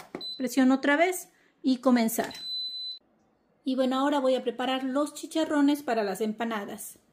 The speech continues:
He comprado una libra de pork belly, que es la pancita del cerdo. La voy a pasar por agua y después la voy a secar. La voy a condimentar con sal, pimienta y comino. Ahora las colocamos en la canasta de la air fryer. Yo le he puesto papel wax,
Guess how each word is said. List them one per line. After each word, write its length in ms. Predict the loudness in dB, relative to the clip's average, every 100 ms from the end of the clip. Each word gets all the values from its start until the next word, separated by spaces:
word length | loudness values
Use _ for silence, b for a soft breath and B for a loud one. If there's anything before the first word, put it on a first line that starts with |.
| _ _ _ _ -10
He 120 | -2
comprado 580 | 0 0 2 2 2 2
una 260 | 2 2 2
libra 580 | 0 0 2 2 2 0
de 200 | 0 2
pork 320 | 2 2 2
belly, 440 | 0 2 0 -2 -6 _ _
que 80 | -4
es 80 | -2
la 160 | -2
pancita 520 | -2 -4 -4 -4 -2 0
del 180 | -2 -2
cerdo. 540 | 0 0 0 -2 -2
La 180 | -2 -2
voy 160 | 0 -2
a 120 | -2
pasar 520 | -6 -6 -6 -8 -12 -4
por 180 | -2 -2
agua 420 | -4 -2 -2 -2
y 100 | -2
después 320 | -2 -2 -4
la 120 | -4
voy 180 | -2 -2
a 40 |
secar. 400 | -4 -8 -10 2
La 120 | 6 8
voy 160 | 8
a 60 | 8
condimentar 600 | 4 2 2 2 2 2
con 200 | 2 2
sal, 240 | 6 4
pimienta 560 | 6 0 2 2 4 4
y 100 | 4
comino. 380 | 2 2 2 -2
Ahora 260 | 0 0
las 220 | 0 -2 -4
colocamos 600 | 0 0 -2 -4 -2 -4
en 120 | -4
la 120 | -4
canasta 480 | -4 -4 -6 -4 -4
de 120 | -2
la 180 | -2 -2
air 200 | -4 -6
fryer. 600 | -4 -2 -2 -2 -4 -8 _ _ _
Yo 160 | -4 -2
le 100 | 0
he 20 |
puesto 400 | -2 -4 -4 -8
papel 340 | -6 -4 -4 -6
wax, 560 | -6 -6 -6 -12 -18